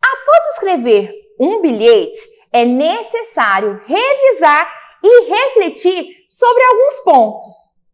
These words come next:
O seu bilhete apresenta destinatário? Tem um objetivo claro?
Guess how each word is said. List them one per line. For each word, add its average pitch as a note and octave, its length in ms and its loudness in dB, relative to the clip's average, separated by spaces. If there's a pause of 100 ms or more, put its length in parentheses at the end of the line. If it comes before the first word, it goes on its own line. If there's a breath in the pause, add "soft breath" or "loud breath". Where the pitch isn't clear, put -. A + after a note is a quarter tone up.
(680)
O - 40 -18
seu F5 160 0 (140)
bilhete C#4 500 0 (340)
apresenta D4+ 540 -2
destinatário? A#3 840 0 (1300)
Tem C#4 380 0
um B3 160 4
objetivo D4 1040 0
claro? G3 580 2